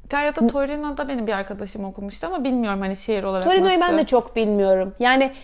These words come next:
Speaker 2: e, İtalya'da tabii şey yani Roma'ya da gitsen ucuz
Speaker 1: Evet.
Speaker 2: baktığın zaman Milano'ya göre.
Speaker 1: Evet.
Speaker 2: Yani çünkü İtalya'da hep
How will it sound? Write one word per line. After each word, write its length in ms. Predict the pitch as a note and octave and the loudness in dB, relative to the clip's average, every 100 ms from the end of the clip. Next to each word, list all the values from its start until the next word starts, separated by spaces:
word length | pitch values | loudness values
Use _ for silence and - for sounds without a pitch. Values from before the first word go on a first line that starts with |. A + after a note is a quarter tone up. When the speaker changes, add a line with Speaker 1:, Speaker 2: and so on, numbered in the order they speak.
| - - | -6 6
Speaker 2:
e, 300 | A3 G#3+ G#3+ | 8 8 6
İtalya'da 480 | A3+ D#4 E4+ E4 | 4 6 6 4
tabii 260 | G4+ F#4 A3+ | 4 4 4
şey 160 | - F3+ | 2 -2
yani 260 | - E3+ | -2 2
Roma'ya 340 | A3+ B3 A3+ G3 | 4 6 6 6
da 40 | |
gitsen 580 | F3+ E3+ - F#3 E3 D#3 - - - - - | 4 0 0 2 2 -2 -12 -20 -20 -12 0
ucuz 420 | F#3+ A3+ D#4+ - | 6 6 6 0
Speaker 1:
Evet. 100 | G3 | 6
Speaker 2:
baktığın 380 | F#3+ F3+ - G3 | 6 6 8 8
zaman 380 | F3+ F3 E3+ E3 | 8 4 4 4
Milano'ya 460 | G#3 G3+ G3 F3+ E3 | 6 8 8 6 4
göre. 260 | D#3 D3 E3+ | 4 4 4
Speaker 1:
Evet. 160 | F3+ - A3 | 2 -2 0
Speaker 2:
Yani 180 | G#3 | 2
çünkü 180 | G3+ C4 | 2 0
İtalya'da 380 | C#4 D#4+ D#4 D4 | 2 4 4 4
hep 120 | F#4+ | 2